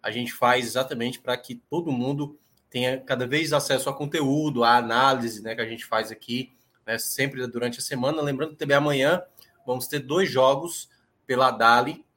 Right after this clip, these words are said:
né, lá no Dali do grupo do quarenta e cinco. Você entra lá, escolhe exatamente quarenta e cinco minutos como o seu aplicativo, como... como é que fala o nome? Seu agregador, não sei, seu canal, né? Seu canal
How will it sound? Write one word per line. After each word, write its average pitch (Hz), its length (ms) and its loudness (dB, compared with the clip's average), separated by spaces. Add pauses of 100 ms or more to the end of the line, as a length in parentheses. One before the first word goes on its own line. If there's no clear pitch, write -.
(220)
né, 117 320 0
lá 110 200 0
no 120 120 -4
Dali 120 300 0
do 117 220 -6
grupo 123 280 -6
do 120 100 -8
quarenta 120 300 -2
e 120 60 -2
cinco. 160 500 -6 (280)
Você - 180 -6
entra 127 280 -2
lá, 127 300 6
escolhe 131 640 0
exatamente 127 540 -6
quarenta 123 260 -4
e - 40 -10
cinco 127 200 -12
minutos 160 440 -6 (340)
como 123 200 -4
o 127 40 -4
seu 117 600 -2 (220)
aplicativo, 117 720 -4
como... 131 280 -8
como 143 100 -4
é 202 60 -2
que 202 80 -10
fala - 180 4
o 127 60 -4
nome? 135 320 -2
Seu 147 180 0
agregador, 135 580 0
não 101 60 -12
sei, 123 320 -6 (320)
seu - 180 -2
canal, 131 560 2
né? 117 220 -6
Seu 120 180 -8
canal 120 520 -2